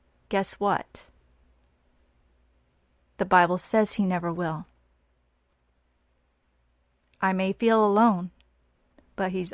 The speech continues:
always there, ready for me. And if he seems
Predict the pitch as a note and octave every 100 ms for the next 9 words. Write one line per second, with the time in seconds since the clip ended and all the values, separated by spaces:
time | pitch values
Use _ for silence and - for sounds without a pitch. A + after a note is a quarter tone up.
0 | - F#3+ G#3+ A3 G#3 - F#3+ E3 F3+ F#3
1 | _ _ G3 F#3+ F3 - D#3+ - - _
2 | _ _ _ _ _ _ _ _ _ _
3 | _ _ _ _ _ _ F3 F3+ - G3+
4 | F#3 - _ _ _ _ _ _ _ _
5 | _ _ _ _ _ _ _ _ _ -
6 | - C4+ C#4+ C#4 A3+ G3+ - -